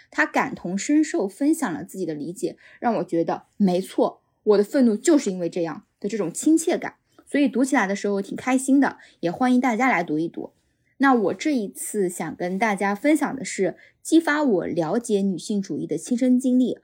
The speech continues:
和这个经历激励我勇于发声的思考。我在二一年七月份报了一个法考班，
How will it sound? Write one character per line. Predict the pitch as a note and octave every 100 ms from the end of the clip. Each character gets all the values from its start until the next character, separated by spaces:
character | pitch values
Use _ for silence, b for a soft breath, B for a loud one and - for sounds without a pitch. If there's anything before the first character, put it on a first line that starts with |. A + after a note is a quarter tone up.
| b b
和 | - F#3 G3
这 | -
个 | B3
经 | F#3+ G#3+ G#3
历 | A3 E3+
激 | - B3+
励 | C4
我 | G#3 D#3 E3
勇 | F#3 F3 D3+
于 | D#3
发 | - C4
声 | C4+ D4+ D4+
的 | G3+
思 | - G#3+
考。 | - - _ _ _
我 | - F#3+
在 | B3+
二 | B3+ D4+
一 | D#4
年 | C4+ A#3
七 | A#3 -
月 | C#4+
份 | A#3 F#3+ F#3
报 | B3 G3+
了 |
一 | F3
个 | E3+ G#3
法 | G3 F#3
考 | - -
班， | G3+ A3+